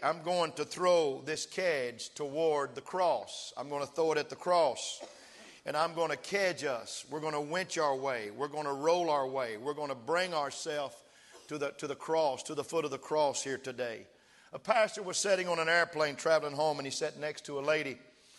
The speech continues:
In the process of time, a conversation conferred between them, and she asked him what he did. He said he was a minister.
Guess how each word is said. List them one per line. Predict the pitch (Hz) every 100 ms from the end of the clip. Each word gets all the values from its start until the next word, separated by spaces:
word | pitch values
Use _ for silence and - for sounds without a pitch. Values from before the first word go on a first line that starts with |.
| - - -
In | 156
the |
process | 151 170 180 165 170 151
of | 151
time, | - 165 156 143
a |
conversation | - 160 151 143 - 156 147 147 135 123 - - -
conferred | 139 123 147 151 143
between | 135 - 151 143
them, | 147
and | 147
she | - 147
asked | 160 151 147
him |
what | 143 143
he | 135
did. | 147
He | 135
said | - 139
he | 127
was | 131 120
a |
minister. | 135 151 135 -